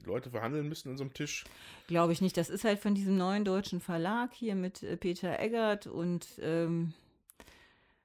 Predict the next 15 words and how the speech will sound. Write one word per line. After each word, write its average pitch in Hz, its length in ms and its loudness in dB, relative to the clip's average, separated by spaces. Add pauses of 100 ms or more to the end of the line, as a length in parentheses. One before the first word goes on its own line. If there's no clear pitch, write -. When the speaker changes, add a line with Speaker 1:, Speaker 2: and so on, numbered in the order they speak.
(180)
Speaker 2:
ach, - 480 -2
Matthias 180 560 2
Natsch 196 360 0
und 165 240 -2
noch 170 140 0
ein 165 100 -2
paar 165 180 -2
Leuten, 165 380 0
die 175 100 0
haben 175 100 0
ja 170 60 0
einen 170 80 0
neuen 160 160 0
Verlag 170 380 0
gegründet, 208 480 0